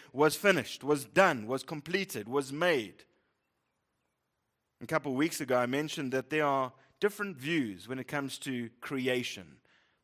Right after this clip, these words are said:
origins, the beginnings of all things. View number one, you'll remember, is materialistic evolution. And that's the view that holds that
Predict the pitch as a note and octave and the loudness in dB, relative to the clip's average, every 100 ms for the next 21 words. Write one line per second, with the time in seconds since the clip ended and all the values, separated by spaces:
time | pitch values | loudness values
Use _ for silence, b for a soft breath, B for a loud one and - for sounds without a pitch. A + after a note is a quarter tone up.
0 | - _ - D3 B2+ G#2+ D#2+ B1+ G#2 A#2 | -20 _ -2 0 0 -4 -14 -18 -10 -4
1 | C3 C#3 A2+ E2+ F#2 A#2 A#2 C3 B2 C#3 | 0 0 -2 -10 -8 -6 -4 -6 -4 -4
2 | G#2+ D#2+ - - - _ _ _ _ _ | -6 -10 -16 -16 -16 _ _ _ _ _
3 | _ _ _ _ _ A2+ E3+ E3 D3+ C#3+ | _ _ _ _ _ 0 2 4 4 4
4 | C3 A#2 C3 A3+ A#3 _ _ C3+ C#3+ D3 | 4 2 2 -4 -10 _ _ 2 4 6
5 | C#3 C#3 C#3 E3+ D#3 D3 D3 B2+ C#3 - | 4 2 6 6 8 6 4 0 -6 -2
6 | F3 E3+ D#3 D#3+ - F#3+ F3+ - D3 D#3 | 2 4 4 2 0 -2 -4 -2 0 0
7 | D3+ G3+ G3 C#3 G2+ - _ _ _ _ | 2 0 -2 -6 -10 -16 _ _ _ _
8 | _ _ _ b b b _ _ C3 C#3 | _ _ _ b b b _ _ -2 2
9 | F3 - G#3 E3 E3+ E3 C#3 F3+ G3+ E3 | 2 6 4 6 4 4 2 6 8 6
10 | D#3 E3 D#3+ | 6 4 4